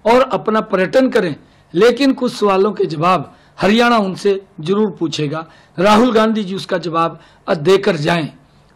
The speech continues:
हरियाणा का युवा पूछेगा कि हुड्डा के राज में खर्ची पर्ची पर वो चुप्पी क्यों रखे हैं। हरियाणा का दलित पूछेगा कि आरक्षण का विरोध करने के बाद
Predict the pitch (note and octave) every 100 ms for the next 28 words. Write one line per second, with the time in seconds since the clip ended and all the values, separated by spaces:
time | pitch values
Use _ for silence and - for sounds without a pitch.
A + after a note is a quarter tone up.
0 | - D#3+ F3+ F#3+ - F#3 F3+ F#3 F#3 F3+
1 | F#3 F#3+ G3+ G#3 - _ _ - G#3 C#3+
2 | F#3 B3 A#3+ A#3 G3 G3 E3+ C#3 - _
3 | _ _ - G#3 G#3 C4 G#3+ A3+ E3+ -
4 | A3 G#3+ F#3+ G3 G3+ - _ _ - B3+
5 | - C#4+ A3 A3 F#3+ - - D3 B2 A#2+
6 | - _ _ _ _ _ - F#3 G#3+ B3
7 | B3+ B3 G3 A#3 B3 - A3 F#3+ A3+ A3+
8 | A#3+ A#3+ _ _ _ _ - C4 C4 C4
9 | G#3 A3 - B3+ B3 A#3+ A#3+ A#3+ B3 _
10 | - E3 A3 C4+ B3 - G3+ G#3+ A#3 A3
11 | E3 E3 F#3+ D3